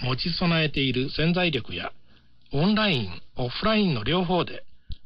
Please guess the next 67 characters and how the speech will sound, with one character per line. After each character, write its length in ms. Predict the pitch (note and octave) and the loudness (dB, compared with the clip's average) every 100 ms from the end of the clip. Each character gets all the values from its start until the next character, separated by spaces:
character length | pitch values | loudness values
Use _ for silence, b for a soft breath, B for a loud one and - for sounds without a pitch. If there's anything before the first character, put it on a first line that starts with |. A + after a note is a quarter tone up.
| - | -4
新 240 | D3+ G#3+ | 0 0
た 140 | G3+ E3 | 2 0
な 100 | B2 | 2
マ 160 | E3 | 2
ー 40 | F#3+ | 2
ケ 100 | E3 | 0
ッ 80 | - | -2
ト 140 | A2+ G#2 | -4 -2
を 180 | F2+ - | -4 -2
見 220 | B2+ E3 | 0 2
出 140 | F3 E3 | 2 -2
す 80 | |
こ 140 | - B2 | -4 -2
と 100 | C3+ | 0
や、 220 | F#2 - - - - - - | -2 -6 -10 -14 -18 -20 -10
品 280 | - E3+ G#3 | 0 2 2
質 220 | G3 - | 0 0
や 260 | F3 E3+ C#3 | 2 2 2
安 120 | F3 | 2
全 220 | F#3+ F3+ | 2 0
性 180 | F#3 E3+ | 0 0
と 140 | E3 | 0
い 60 | D#3 | 0
っ 40 | |
た 160 | - D#3+ | 0 2
面 200 | D#3 D3+ | 4 4
で 100 | D3+ | 2
の 240 | B2 A2+ - | 0 -2 -8
市 180 | - C3+ | -4 0
場 200 | F3 G3+ | 2 4
ニ 160 | G3+ G3 | 4 4
ー 60 | |
ズ 100 | E3+ | 2
に 120 | A#2 G2 | -2 -2
対 220 | C3+ D3+ | 0 2
応 100 | D3+ | 2
し 80 | - | 0
た 160 | E3 D3 | -2 0
生 220 | C#3+ D3+ | 2 2
産 360 | D#3+ D3 C3+ | 2 4 2
を 100 | C#3 - | 0 -4
行 260 | B2+ A2+ C#3+ | -6 0 2
う 200 | D#3+ D3+ | 4 4
た 120 | C#3 | 2
め 100 | B2+ | 2
の、 200 | A2+ G#2+ - b b b b b b | 0 -4 -10 b b b b b b
商 180 | - F3+ | 0 4
務 180 | A3 A3 | 4 2
省 220 | F3+ B2 | 0 0
と 280 | G#2+ G#2+ - - | -2 -6 -6 0
農 220 | E3+ G#3 | 2 2
業 220 | F#3 B2 | 0 -2
協 200 | - D#3+ | -2 0
同 200 | F3 F3 | 0 0
組 240 | E3+ E3+ | 0 2
合 120 | F3 E3 | 2 2
省 220 | D#3+ - | -2 0
と 140 | D3+ | 2
の 160 | C#3+ A#2+ | 4 6
間 240 | D#3+ D#3 | 4 4
で 100 | D3+ | 2
の 220 | C3 A2+ - - | 2 0 -4 -2
共 160 | D3+ F#3+ | 2 4
同 220 | G3 F#3+ | 4 0
企 140 | - - | -2 -2
画 200 | E3 G#2 | -2 -4
も 160 | F2 | -8